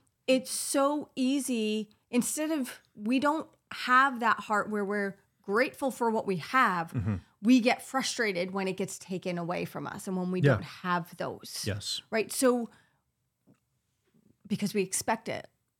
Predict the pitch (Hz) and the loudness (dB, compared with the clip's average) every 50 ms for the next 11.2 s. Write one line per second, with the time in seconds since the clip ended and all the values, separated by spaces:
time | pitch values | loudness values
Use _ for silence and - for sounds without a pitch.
0 | _ _ - 233 226 226 233 247 254 254 254 226 - - - 214 214 214 214 190 | _ _ -2 0 0 2 2 2 2 0 0 -2 -4 -8 -8 -6 -4 -2 -2 -2
1 | 196 196 190 202 202 208 214 - - - 208 190 165 202 196 185 190 180 196 185 | -2 -2 0 0 0 0 -2 -4 -6 -6 -4 -4 -2 -4 -4 -4 -4 -4 -2 -2
2 | 185 190 175 - - 220 - 233 208 185 180 175 160 170 180 180 180 185 196 190 | -2 -4 -6 -8 -12 -6 -4 -2 -2 0 -2 -2 -2 -2 -2 0 0 -2 -4 -6
3 | - _ _ _ _ _ _ _ _ - 254 277 208 127 95 - - - 254 254 | -10 _ _ _ _ _ _ _ _ -4 -2 0 0 0 -2 -4 -4 -2 0 0
4 | 247 240 - - 277 285 320 302 - 247 214 160 156 135 175 170 165 165 170 175 | 0 0 0 0 -2 0 -2 -2 -4 -2 0 2 4 4 2 0 -2 -6 -6 -6
5 | 139 127 117 - - _ _ _ _ _ _ _ _ _ _ - 220 202 196 190 | -6 -6 -8 -10 -14 _ _ _ _ _ _ _ _ _ _ -2 0 0 0 0
6 | 196 - - 208 - 240 - 233 226 - - 240 247 247 254 233 220 196 185 185 | -2 -6 -8 -4 -4 -2 -2 -2 -4 -4 -4 -4 -4 -2 0 0 0 0 -2 -4
7 | - - _ _ _ _ _ _ _ _ _ _ _ - - 247 233 247 214 214 | -8 -12 _ _ _ _ _ _ _ _ _ _ _ -14 -10 -6 -2 0 2 2
8 | 220 208 208 233 226 220 226 208 190 170 - _ _ - 180 - 175 156 165 - | 2 2 0 0 0 2 2 2 0 -2 -4 _ _ -8 -6 -4 -4 -6 -6 -6
9 | - - - - 120 202 202 - 202 180 170 - - 180 180 202 208 - _ _ | -10 -8 -6 -6 -6 -6 -6 -6 -6 -6 -6 -6 -6 -4 -4 -6 -8 -12 _ _
10 | _ _ _ _ - - - - - 214 190 - 247 233 220 226 226 - 302 294 | _ _ _ _ -14 -12 -10 -8 -8 -8 -6 -6 -6 -6 -4 -6 -4 -4 -4 -4
11 | - 208 - - | -4 -6 -8 -14